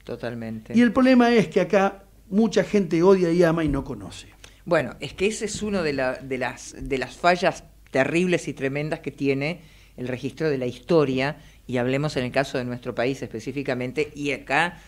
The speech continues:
Speaker 1: nos podemos llegar a remontar hasta lo que es la época de la colonia y demás.
Speaker 2: Austrias y Borbones, si querés.
Speaker 1: Sí, porque
Speaker 2: Vamos hasta
Speaker 1: además
Speaker 2: allá.
Speaker 1: cada quien escribe lo que le parece para el momento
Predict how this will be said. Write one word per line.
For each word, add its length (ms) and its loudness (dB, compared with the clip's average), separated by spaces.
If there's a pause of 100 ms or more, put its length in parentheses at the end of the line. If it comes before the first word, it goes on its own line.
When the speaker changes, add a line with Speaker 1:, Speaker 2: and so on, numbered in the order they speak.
(220)
Speaker 1:
nos 180 -12
podemos 340 -4
llegar 200 2
a 80 2
remontar 560 0
hasta 200 -6
lo 120 -4
que 80 -6
es 60 -8
la 80 -2
época 280 -6
de 80 -4
la 140 -6
colonia 580 2
y 40 -2
demás. 420 -2
Speaker 2:
Austrias 420 6
y 60 4
Borbones, 540 6
si 100 -12
querés. 240 -10
Speaker 1:
Sí, 480 2 (100)
porque 60 2
Speaker 2:
Vamos 180 4
hasta 40 4
Speaker 1:
además 220 4
Speaker 2:
allá. 380 -4
Speaker 1:
cada 320 2
quien 220 -2
escribe 560 -2
lo 160 0
que 120 -2
le 140 0
parece 460 -2
para 160 -2
el 80 -2
momento 320 -2